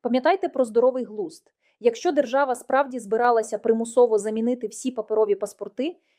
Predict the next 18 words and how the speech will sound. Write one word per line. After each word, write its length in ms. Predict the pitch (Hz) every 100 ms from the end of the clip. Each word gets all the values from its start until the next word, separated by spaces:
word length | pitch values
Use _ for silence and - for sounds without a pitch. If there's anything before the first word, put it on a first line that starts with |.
| _
чи 180 | - 254
не 100 | 262
було 260 | 254 320
б 100 | 370
про 140 | - 247
це 220 | 262 285
офіційних 680 | 240 240 233 269 254 240 233
оголошень, 680 | 220 233 220 185 - 170 -
чи 160 | 254
не 100 | 240
писали 440 | 240 247 285 330 302
би 120 | 233
про 180 | - 220
це 220 | - 240
всі 300 | 233 - 262
нормальні 500 | 233 214 226 220 214
новинні 420 | 202 202 214 208
ресурси, 580 | 208 - 196 165 -